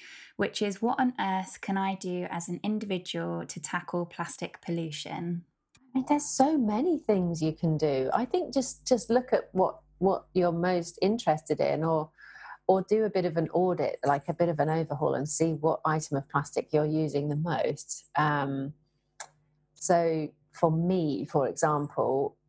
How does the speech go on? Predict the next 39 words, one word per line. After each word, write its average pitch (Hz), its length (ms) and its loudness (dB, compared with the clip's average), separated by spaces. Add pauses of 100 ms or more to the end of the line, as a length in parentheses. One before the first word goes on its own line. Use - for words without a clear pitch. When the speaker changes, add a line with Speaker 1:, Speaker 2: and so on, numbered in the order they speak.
(640)
Speaker 2:
you - 180 2
know, 160 160 2
what 180 140 2
I 180 100 2
tend 165 280 -4
to - 120 -6
do 151 80 2
is 147 320 -2
use, 160 500 0 (140)
like, - 320 -2
Plastic - 400 -2
Free 156 200 2
July 156 640 0
as 151 360 0
the 165 60 4
month 165 380 2
where 147 200 4
I 143 160 2
can 147 360 -6
hone 175 600 2 (380)
my 156 500 2 (720)
living 180 380 4
with 170 160 0
less 160 260 0
plastic, - 480 0
which 196 160 -2
I 175 100 4
do 170 280 2
all 165 160 2
year 160 200 0
round. 175 600 -2 (400)
But - 180 0
generally, 151 760 2
through 180 240 2
something 165 380 -4
like 147 180 0
Plastic - 380 -2
Free 151 180 2
July, 151 540 2